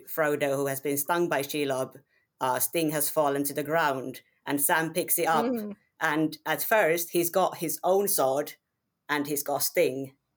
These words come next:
Speaker 1: He's got
Speaker 2: Mm-hmm.
Speaker 1: a sword in both hands. The file is in his pocket. And,
Speaker 2: Mm.
Speaker 1: and then, uh,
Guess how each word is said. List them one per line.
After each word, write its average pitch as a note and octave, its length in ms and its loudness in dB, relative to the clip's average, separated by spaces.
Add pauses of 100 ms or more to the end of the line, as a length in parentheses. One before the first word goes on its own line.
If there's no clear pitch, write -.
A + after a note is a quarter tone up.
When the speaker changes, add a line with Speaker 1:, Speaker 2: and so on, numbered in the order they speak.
(1300)
Speaker 1:
He's A3+ 160 0
got E3+ 240 2
Speaker 2:
Mm-hmm. A#3 120 -12 (160)
Speaker 1:
a D#3 100 -2
sword D3+ 300 2
in D3 120 0
both D3 240 -2
hands. C3+ 480 -4
The D3 100 -6
file D3 340 0
is C#3 140 -6
in C3+ 80 -6
his C3+ 120 -6
pocket. D3+ 480 -8 (560)
And, C3+ 420 -4 (120)
Speaker 2:
Mm. G#3 840 -8 (100)
Speaker 1:
and D#3 200 0
then, E3 420 2
uh, D3 560 2